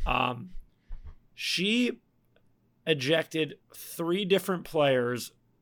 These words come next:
before the five-minute mark in the second quarter. Um, I think she's, her and Scott Fa-, I, you know what, never mind. Um,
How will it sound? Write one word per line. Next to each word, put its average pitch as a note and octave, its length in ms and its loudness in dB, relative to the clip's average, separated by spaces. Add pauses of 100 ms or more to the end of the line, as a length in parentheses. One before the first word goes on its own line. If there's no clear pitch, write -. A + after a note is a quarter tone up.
(460)
before D3+ 440 2
the C#3 100 0
five-minute C#3+ 600 2
mark C3 260 -2
in C3+ 120 -6
the B2 80 -8
second B2+ 560 -4
quarter. G#2 520 -6 (720)
Um, A#2 440 2
I C#3+ 100 0
think B3 300 0
she's, C#3+ 800 -4 (400)
her D3+ 180 0
and C3+ 240 -8
Scott - 440 -2
Fa-, - 220 -6
I, - 140 -6 (100)
you D3+ 160 -8
know C3 140 -2
what, A2+ 100 -4
never F#2+ 180 -14
mind. F2 240 -16 (460)
Um, C#3 540 2